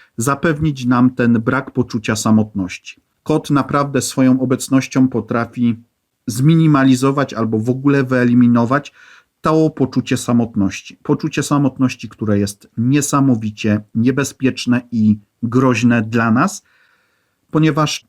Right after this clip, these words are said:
człowiek jako zwierzę społeczne musi mieć wokół siebie inne istoty. Koty również, chociaż nam się wydaje, że to są takie prawdziwe samotniki, to koty też wolą mieć obok siebie kogoś innego, więc to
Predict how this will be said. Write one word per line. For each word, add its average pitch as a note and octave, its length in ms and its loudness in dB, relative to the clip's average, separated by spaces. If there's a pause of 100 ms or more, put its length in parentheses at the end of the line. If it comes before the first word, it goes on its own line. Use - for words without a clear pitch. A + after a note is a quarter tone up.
(140)
człowiek D3 360 0
jako A2+ 220 -2
zwierzę A#2+ 440 -2
społeczne B2+ 760 -2
musi C#3+ 380 0
mieć B2+ 260 2
wokół A#2 320 -6
siebie A#2 380 -2 (120)
inne A#2 360 2
istoty. B2 560 -10 (180)
Koty E3 320 0
również, A#2 480 0 (280)
chociaż A#2+ 260 -4
nam A#2+ 140 2
się - 140 -4
wydaje, A#2 300 0
że A2 140 -4
to A2 100 -6
są A2 220 -6
takie G#2 360 -4 (720)
prawdziwe C3+ 420 -2
samotniki, C3+ 720 2 (140)
to C#3 100 0
koty C#3 320 -2
też C#3+ 440 -2
wolą B2+ 420 4
mieć A2+ 280 0
obok A2 300 -2
siebie G#2 320 -2
kogoś F#2+ 540 -8
innego, G#2+ 420 2
więc A2 340 -2
to A2 280 0